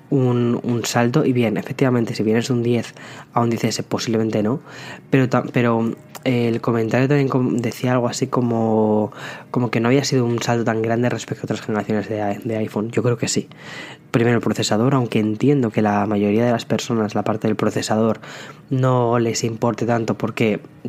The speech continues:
casi todos los teléfonos de Apple, a menos que te vayas eso, a un iPhone cinco C, em,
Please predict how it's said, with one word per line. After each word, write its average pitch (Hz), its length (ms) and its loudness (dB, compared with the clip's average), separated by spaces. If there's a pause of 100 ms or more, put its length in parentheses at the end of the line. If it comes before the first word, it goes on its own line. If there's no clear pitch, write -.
casi - 220 -4
todos 117 180 2
los 107 120 -2
teléfonos 110 380 -2
de 107 80 0
Apple, 104 320 0 (340)
a 117 80 -4
menos 113 200 0
que 107 80 -2
te 113 100 0
vayas 107 240 0
eso, 107 200 -4
a 104 40 -2
un 110 200 -2
iPhone 110 260 -2
cinco 113 320 0
C, 110 280 -2 (520)
em, 110 920 0